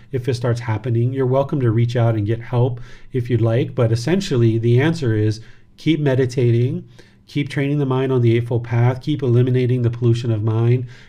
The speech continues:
and bring the mind into the present moment, realizing that you're no longer any of those beings. So th-, as those residual memories come to the surface, if you understand that it's just completely normal and you just keep with your practice, then it won't shake you up and you won't have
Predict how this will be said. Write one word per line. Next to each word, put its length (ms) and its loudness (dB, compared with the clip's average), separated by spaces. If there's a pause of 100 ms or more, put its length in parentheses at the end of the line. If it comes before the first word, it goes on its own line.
and 200 2
bring 320 2
the 80 0
mind 320 0
into 240 0
the 80 -2
present 400 0
moment, 340 0
realizing 520 2
that 180 2
you're 100 0
no 260 2
longer 680 0 (400)
any 240 -2
of 120 -2
those 220 2
beings. 580 -4 (300)
So 280 0
th-, 160 -8
as 200 -2
those 280 0
residual 400 0
memories 440 2
come 180 -4
to 60 2
the 100 0
surface, 480 -4
if 140 -6
you 60 -2
understand 480 -4
that 80 0
it's 100 0
just 200 -2
completely 420 -2
normal 600 0 (260)
and 140 -4
you 80 0
just 220 -2
keep 380 -6
with 240 0
your 140 0
practice, 800 -4 (380)
then 300 2
it 140 0
won't 260 2
shake 320 -4
you 100 0
up 200 -2
and 120 -2
you 80 0
won't 220 -4
have 380 -6